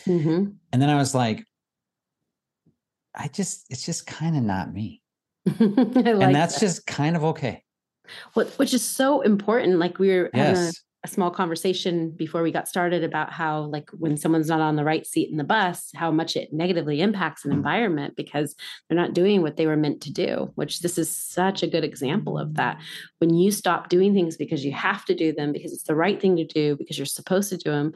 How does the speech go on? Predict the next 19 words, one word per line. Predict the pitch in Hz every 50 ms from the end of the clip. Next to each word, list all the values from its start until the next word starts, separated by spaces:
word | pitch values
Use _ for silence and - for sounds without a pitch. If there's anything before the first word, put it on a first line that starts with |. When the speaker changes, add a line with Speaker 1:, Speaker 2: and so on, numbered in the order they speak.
| - - - - - - _
Speaker 1:
and | - 185
you | 180 165 156
do | 147 143 - 185 202 214 214 214 202 196 190 190 - -
what | 170 170 -
is | - 160 143 160
in | 170 170
your | 156 139 139
heart | 139 - 185 185 - -
to | -
do, | 147 - 131 139 139
which | 143 147 143 -
would | 156 139 -
be | - 147 143 143 139 - - - - -
what's | 123 - - -
connected | - - - - 151 160 170 196 - - 196 -
to | 165
who | 151 185 175
you | 160 151 147 139 160
are, | 180 196 185 165 160 165